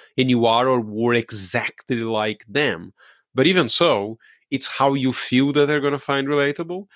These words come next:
Because if you're always super capable, and then you decide that my time is better spent being a consultant or coach instead of working for a corporate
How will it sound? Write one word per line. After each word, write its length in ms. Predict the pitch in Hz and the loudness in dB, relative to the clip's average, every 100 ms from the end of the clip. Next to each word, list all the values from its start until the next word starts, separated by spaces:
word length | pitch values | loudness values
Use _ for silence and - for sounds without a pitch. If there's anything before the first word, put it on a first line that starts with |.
| - _ - | -20 _ -4
Because 280 | 139 156 143 | 0 0 -2
if 140 | 139 | -2
you're 180 | 160 151 | 2 6
always 380 | 143 160 156 - | 6 4 2 0
super 340 | - 170 147 | 0 2 2
capable, 720 | - 147 175 131 104 98 98 _ _ - | 0 0 0 -2 -4 -6 -8 _ _ -4
and 160 | 135 135 | -2 2
then 100 | 143 | 0
you 60 | |
decide 440 | 135 131 147 135 135 | 0 0 2 2 2
that 140 | 120 | -2
my 200 | 110 120 | 0 -2
time 260 | 120 131 120 | 0 -2 -2
is 80 | 104 | -2
better 240 | 113 120 | -2 -2
spent 320 | - 123 110 | -2 0 0
being 160 | 120 110 | -2 -2
a 60 | |
consultant 720 | 110 110 101 - 117 117 104 98 | -4 -4 -2 0 0 0 -6 -4
or 80 | 104 | -6
coach 480 | - 120 107 104 | 0 0 0 -6
instead 320 | 107 - 113 110 | -8 -2 0 0
of 120 | 104 | 0
working 280 | 110 107 104 | -2 -2 -4
for 100 | 107 | -4
a 60 | |
corporate 520 | - 127 117 104 95 | 0 0 2 -2 -6